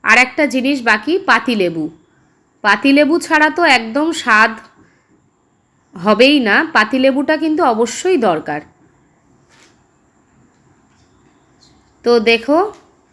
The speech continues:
এবার আমার এই কর্নগুলোকে আমি গরম জল থেকে এক এক করে তুলে ফেলছি। জল ঝরিয়ে একটু ঠান্ডা হতে দেব।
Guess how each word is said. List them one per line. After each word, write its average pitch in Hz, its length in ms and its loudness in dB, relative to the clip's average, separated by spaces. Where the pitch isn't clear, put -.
এবার 247 320 2
আমার 240 300 2
এই 233 220 -2
কর্নগুলোকে 269 720 0
আমি 254 180 0
গরম 220 300 0
জল 233 260 0
থেকে 254 240 -2
এক 247 180 2
এক 226 140 -4
করে 233 180 -2
তুলে 226 280 -4
ফেলছি। 269 480 0
জল 214 320 2
ঝরিয়ে 240 520 0
একটু 254 340 -4
ঠান্ডা 233 400 0
হতে 202 260 -2
দেব। 170 300 -4